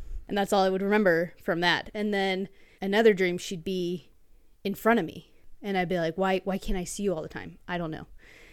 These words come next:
And I know we'd have longer conversations, but it's like I wasn't able to remember that when I woke up. I know we talked, but it's like I was only allowed to bring back so much.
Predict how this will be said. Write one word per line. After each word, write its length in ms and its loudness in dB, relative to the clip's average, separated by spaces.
And 80 0
I 80 4
know 200 4
we'd 160 2
have 380 -2
longer 380 -4
conversations, 840 -2
but 160 -6
it's 120 -6
like 160 -4
I 80 -2
wasn't 500 -2
able 240 -4
to 80 -4
remember 400 -6
that 380 -8
when 140 -6
I 80 -6
woke 240 -6
up. 220 -10
I 60 -12
know 200 -2
we 120 0
talked, 560 -6
but 120 0
it's 140 -2
like 140 2
I 60 0
was 160 -2
only 380 0
allowed 440 0
to 100 -4
bring 300 -2
back 280 -4
so 300 -6
much. 560 -10